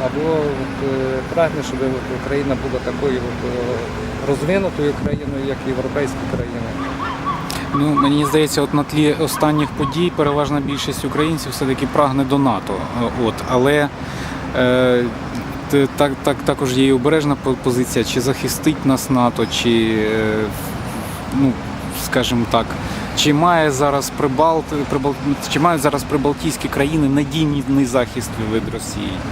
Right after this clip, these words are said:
Speaker 1: Так, звичайно. І це пов'язано теж от, е, з блоком нато, бо то, що, е, ми знаємо, що, е, з тих ч-, е, радянських часів от, е, блок нато і Радянський Союз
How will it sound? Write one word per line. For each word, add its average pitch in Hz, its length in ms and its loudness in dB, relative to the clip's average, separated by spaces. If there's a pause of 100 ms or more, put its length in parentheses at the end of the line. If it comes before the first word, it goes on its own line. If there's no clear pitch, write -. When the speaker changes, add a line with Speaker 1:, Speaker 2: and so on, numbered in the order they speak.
(840)
Speaker 1:
Так, 143 120 -2 (520)
звичайно. 175 460 -2 (240)
І 160 340 -4 (140)
це 180 220 0
пов'язано 165 540 -2 (100)
теж 160 180 -2 (140)
от, 151 200 -2
е, 151 80 2
з 135 240 -2
блоком 147 320 0
нато, 151 340 0
бо 135 180 -2
то, 143 60 0 (100)
що, 139 180 0
е, 135 280 2 (100)
ми 143 60 2 (100)
знаємо, 131 300 2 (440)
що, 135 440 2
е, 127 240 4 (420)
з - 80 -2
тих 160 120 2 (120)
ч-, 156 60 2
е, 135 440 2
радянських 143 500 0 (100)
часів 156 340 0 (100)
от, 139 260 -2
е, 131 220 4 (220)
блок 151 140 2 (120)
нато 143 480 2 (200)
і 131 280 2 (580)
Радянський 139 520 0 (140)
Союз 147 240 -2